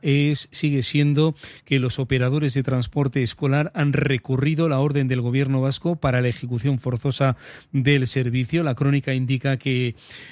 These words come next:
no ha causado grandes problemas a la hora del traslado de los y las escolares a sus centros educativos. Mira, en uno de ellos ha estado el lehendakari Urkullu. Ha estado en el Centro de Educación Infantil y Primaria Txomin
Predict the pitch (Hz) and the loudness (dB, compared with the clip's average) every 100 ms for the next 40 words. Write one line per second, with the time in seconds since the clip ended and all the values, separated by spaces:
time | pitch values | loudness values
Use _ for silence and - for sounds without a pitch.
0 | - 135 135 135 139 139 135 131 131 254 | -8 -2 0 2 2 2 0 0 -2 -4
1 | 170 143 139 127 135 117 139 131 139 160 | -2 0 0 0 0 0 0 2 2 2
2 | 147 135 110 - 127 131 147 175 - 127 | 2 -2 -2 -4 -2 0 0 -2 -4 -2
3 | 131 135 127 123 117 127 123 - 135 147 | 0 0 0 0 0 0 0 0 2 2
4 | 135 131 123 127 123 131 151 120 156 131 | 2 0 0 -2 0 2 2 0 -4 -2
5 | 131 120 120 - 131 143 165 - - - | -2 -2 -4 0 2 2 0 -6 -20 -18
6 | - 127 - 123 - 143 135 131 - 147 | -6 -4 -4 -6 0 0 2 -2 -2 -2
7 | 123 127 120 139 143 208 - - 175 156 | -2 -2 0 0 2 -2 -4 -8 -6 -4
8 | 165 185 175 170 175 160 156 147 - 156 | 0 2 4 2 2 0 -2 -2 0 2
9 | 165 165 - - - - 135 127 123 120 | 2 0 -4 -20 -8 0 2 2 0 0
10 | 151 151 156 147 - - - 147 131 120 | 2 2 2 0 -6 -20 -6 -2 0 0
11 | 160 113 113 123 165 165 147 190 208 170 | 0 0 -4 -4 -2 -2 -2 -2 0 0
12 | 131 180 208 202 202 165 127 120 127 240 | 0 0 -2 0 0 0 0 0 0 0
13 | 208 185 156 185 151 135 160 190 185 - | 0 0 -2 -2 0 0 0 0 -2 0
14 | 180 202 214 | 0 2 0